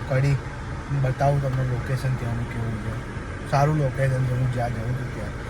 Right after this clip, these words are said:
રિસોર્ટ છે એક મસ્ત, તમને લોકોને બ્લોગમાં પણ બતાવું.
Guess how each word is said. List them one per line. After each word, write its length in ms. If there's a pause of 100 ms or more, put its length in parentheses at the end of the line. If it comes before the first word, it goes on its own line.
(300)
રિસોર્ટ 360
છે 180
એક 180
મસ્ત, 360 (840)
તમને 220
લોકોને 260 (100)
બ્લોગમાં 360
પણ 80
બતાવું. 580